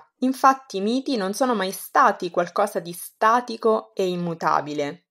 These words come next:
La casa editrice inglese Canongate apre la sua Myth Series, una collana che raccoglie reinterpretazioni di miti da parte di alcuni grandi autori e autrici occidentali,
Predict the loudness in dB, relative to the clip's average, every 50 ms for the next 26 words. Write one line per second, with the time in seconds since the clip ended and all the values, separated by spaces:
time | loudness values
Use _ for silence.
0 | _ _ _ _ 0 0 2 4 2 2 2 0 -4 -4 -6 -8 -6 -6 -6 -6
1 | -4 -2 -4 -2 -2 -4 -6 -6 -2 0 0 0 0 0 -2 -4 -4 -4 _ -4
2 | -2 -2 0 0 -2 -4 -2 -2 -2 -2 -2 -4 -10 _ _ 4 4 4 2 0
3 | 2 2 2 2 0 -6 -6 -4 -2 0 0 0 -2 -2 -6 -14 -14 -14 -8 -6
4 | -6 -4 -2 -2 -2 -2 -4 -6 -8 -14 _ -4 -4 -4 -2 -2 0 0 2 2
5 | 2 0 0 -2 -4 -2 -2 -2 -4 -2 0 0 0 2 0 -2 -2 0 0 0
6 | 0 0 0 0 -4 -4 -4 -6 -6 -4 -4 -6 -6 -4 -4 -2 -2 -2 -2 -4
7 | -4 -4 -2 -2 -2 -2 -2 -4 -6 -6 -6 -4 -4 -4 0 2 2 2 2 0
8 | -6 -8 -6 -4 -6 -6 -4 -4 -4 -2 -2 -2 -2 -2 -2 -2 -2 0 -2 -2
9 | -2 -2 -2 0 0 2 0 0 0 0 0 -2 -4 -6 -6 -4 -2 -2 -4 -4
10 | -4 -8 -8 -8 -8 -8 -6 _ 0 0 0 0 -4 -8